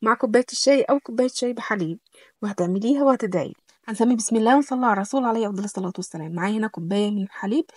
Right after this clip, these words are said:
الحليب معايا هنا دافي مش سخن، وهضيف عليه معلقة كبيرة من الخميرة الفورية أو باكت اللي احنا بنشتريه كده من السوبر ماركت، خميرة فورية. خلاص، هضيف كده الباكت زي ما انتم شايفين. هبتدي بقى ان انا انزل بنص كوباية من السكر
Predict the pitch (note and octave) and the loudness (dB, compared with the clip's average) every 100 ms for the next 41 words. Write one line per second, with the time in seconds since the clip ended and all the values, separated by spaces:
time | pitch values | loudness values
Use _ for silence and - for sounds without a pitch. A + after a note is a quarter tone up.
0 | - - - G3+ A3 G#3+ G3 F#3 G#3 G#3+ | -20 -20 -16 -2 0 2 2 2 2 2
1 | A3+ G3+ D4+ E4 C4+ A#3+ G3 - - - | 2 2 2 2 2 2 -4 -6 -12 -20
2 | - - G3+ A3 A3 G#3+ G#3+ F#3+ G3 F#3 | -10 -2 0 0 0 0 2 2 2 2
3 | F#3+ A3+ G3+ G3 - G3+ A#3+ - G#3 A#3+ | 0 0 0 -4 -4 -2 -2 -2 -2 0
4 | D4+ D4 A3+ A#3+ B3 B3 A3 G#3 G#3+ - | 2 2 2 0 -2 -6 -6 -6 -6 -4
5 | A#3+ A3+ - _ _ _ _ G3+ G3+ - | -4 -4 -8 _ _ _ _ -2 -2 -2
6 | A#3+ A#3+ A#3 G#3 G3 A3 A3+ A3 B3 C4+ | -2 0 0 0 -2 -2 0 -2 -2 -6
7 | - F3+ G3 A#3 - G3+ G#3 F3+ D#3 G3+ | -4 -2 0 -2 -4 -4 -2 -2 -2 -8
8 | _ _ _ _ _ F#3+ G#3+ D4+ B3 G#3 | _ _ _ _ _ 0 2 2 0 0
9 | A#3 - A3 A3+ G#3 A#3+ G#3+ G#3+ A#3+ A#3+ | -2 -2 0 0 0 -2 0 2 2 -2
10 | G#3+ B3 E4+ C#4+ A#3 A3 G#3 A3+ A#3+ B3 | -4 -2 -2 -2 -2 0 0 2 2 2
11 | C#4+ A3+ A3 A3 A3 F#3 F#3 A3 A3+ G#3+ | 0 0 -2 -4 -6 -4 0 2 2 2
12 | A3+ - C#4 - F4+ | 0 -2 -6 0 0